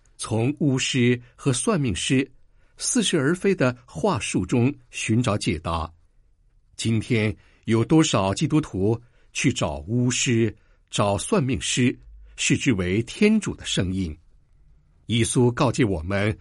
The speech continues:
不要受欺骗。教宗重申，你们不要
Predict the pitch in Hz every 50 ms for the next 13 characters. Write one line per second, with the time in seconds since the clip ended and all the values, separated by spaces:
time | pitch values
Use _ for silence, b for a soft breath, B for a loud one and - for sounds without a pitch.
0 | b b b b b b 117 151 208 196 - - - 160 - - - - - 117
1 | 104 95 - - 104 82 78 - - - - _ _ _ _ _ _ _ _ _
2 | - - - 147 127 - 202 208 190 - - 82 92 - - 117 113 135 - -
3 | _ _ _ _ _ _ _ _ _ _ _ _ - 113 120 110 117 120 120 120
4 | 123 135 131 104 90 76